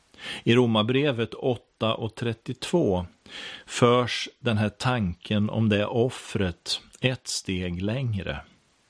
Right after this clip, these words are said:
Där talar Paulus om att Gud är för oss människor. Och så mynnar det ut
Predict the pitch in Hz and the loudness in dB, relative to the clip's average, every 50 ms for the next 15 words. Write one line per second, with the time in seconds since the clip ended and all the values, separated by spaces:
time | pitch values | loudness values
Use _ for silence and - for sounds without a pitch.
0 | _ _ _ _ - - - - - - - - - 95 101 110 107 - 143 139 | _ _ _ _ -20 -18 -16 -14 -14 -14 -14 -2 2 2 4 4 2 2 2 4
1 | 131 113 104 110 127 131 127 - - 120 107 107 104 110 113 104 - 110 98 92 | 4 4 2 2 0 -2 -2 -4 -4 -2 -2 -2 -2 -2 -4 -4 -2 -2 -2 -2
2 | 90 87 85 87 - - - - - - - 113 110 - - - 98 90 - 123 | -2 -2 -4 -6 -10 -16 -20 -20 -20 -8 -6 -6 -6 -6 -10 -20 -20 -12 -6 -4
3 | 131 147 151 139 120 107 95 85 90 - - - 101 101 101 101 - - - - | -4 -2 -2 -4 -6 -6 -8 -8 -10 -12 -10 -6 -4 -4 -4 -4 -6 -10 -2 0
4 | 139 143 143 143 151 151 143 - - - - 92 87 80 - - - - - - | 0 2 2 0 0 -2 -2 -4 -4 -4 -4 -4 -4 -4 -4 -4 -4 -4 -4 -6
5 | - - - 113 104 104 101 92 80 76 73 - - - 80 76 69 71 82 - | -8 -6 -2 0 2 2 2 2 -2 -4 -6 -8 -8 -6 -6 -6 -6 -8 -14 -18
6 | - _ _ _ _ _ _ _ - - - - - - - - _ - 101 - | -20 _ _ _ _ _ _ _ -18 -16 -14 -14 -14 -16 -20 -12 _ -2 0 2
7 | 120 117 120 123 123 123 120 120 117 110 113 117 104 90 82 - - - - | 4 4 4 4 4 4 4 4 2 2 2 0 0 -2 -6 -8 -16 -20 -18